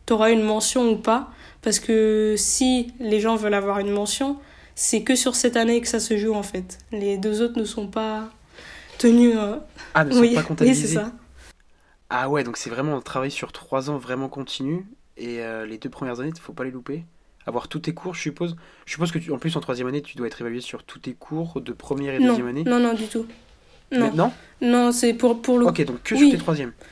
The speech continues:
Speaker 1: Pour
Speaker 2: Ta
Speaker 1: le coup,
Speaker 2: troisième
Speaker 1: ça,
Speaker 2: année.
Speaker 1: c'est bien, la fac de droit, tu vas au cours du prof et souvent, tu peux te contenter que de ça, mais faut avoir les bases, en effet.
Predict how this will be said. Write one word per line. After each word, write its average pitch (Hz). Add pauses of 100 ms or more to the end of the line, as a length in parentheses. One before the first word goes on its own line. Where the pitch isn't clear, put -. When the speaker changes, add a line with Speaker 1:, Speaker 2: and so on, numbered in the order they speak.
(120)
Speaker 1:
Pour 262
Speaker 2:
Ta 254
Speaker 1:
le 254
coup, 233
Speaker 2:
troisième -
Speaker 1:
ça, -
Speaker 2:
année. 285
Speaker 1:
c'est 247
bien, 247
la 220
fac 214
de 214
droit, 220
tu 208
vas 220
au 220
cours 214
du 202
prof 262
et 226
souvent, 247
tu -
peux 240
te 240
contenter 226
que 247
de 226
ça, 247
mais 220
faut 208
avoir 226
les 220
bases, 214
en 202
effet. 208